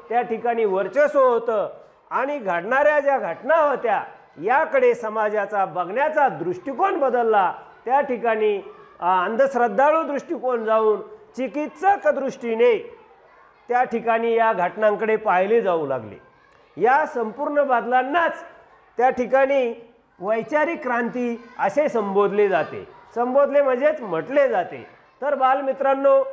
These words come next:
युरोपमध्ये ही जी वैचारिक क्रांती घडून आली, यामध्ये, यामुळे युरोपमध्ये अनेक बदल झाले.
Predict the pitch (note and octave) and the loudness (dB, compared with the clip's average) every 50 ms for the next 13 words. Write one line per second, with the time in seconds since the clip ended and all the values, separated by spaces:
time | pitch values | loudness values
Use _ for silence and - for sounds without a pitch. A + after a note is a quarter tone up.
0 | - - E3+ F#3 A#3 C#4+ D#4+ D#4 D4 C4+ C4+ B3 B3 B3+ B3 A3+ A#3+ B3 A3+ G3 | -8 -4 0 2 4 4 2 2 2 0 0 2 2 2 0 0 -6 -8 -10 -10
1 | A#3 A#3 A3 A3 A3 G#3+ G#3+ B3+ A#3 A#3 A3+ G#3+ - - A3 G3+ G#3 G#3 - D4 | -10 -6 -4 -4 -6 -4 -4 -4 -2 -2 -4 -6 -6 -6 -4 -4 -4 -6 -8 -6
2 | D#4 C#4 C4+ B3 A#3+ A#3 A3+ G#3+ G#3+ G#3+ G#3 G3 F3+ D#3 - - - - - F#3 | 0 0 2 2 2 2 2 2 0 0 -4 -6 -8 -8 -12 -20 -20 -10 -2 0
3 | B3 D#4 E4 D#4 D4 B3+ A#3 A3 A3+ A3 G#3+ G#3+ A#3 C#4 C#4+ C4 A#3+ A3+ G#3+ G3+ | 2 2 2 2 2 2 2 2 0 0 2 2 2 2 2 2 2 2 2 0
4 | G3 F#3 D#3 - - - - - C#3+ E3 G#3 C#4+ E4+ E4+ E4 C4+ A#3+ A#3+ G#3+ A3+ | -2 -6 -10 -16 -20 -20 -16 -10 -6 0 2 2 2 2 0 -2 -4 -2 -2 -2
5 | A3 F3 E3 F3 G#3+ C4 D4+ F4 F4+ - - E4 B3 B3 A#3+ A#3 A#3+ A#3 A3 G3+ | -2 -2 -4 -4 -2 0 0 0 -2 -4 -4 -4 -2 -2 -2 0 0 0 0 0
6 | F3 E3+ D3 A#2 | -2 -2 -2 -6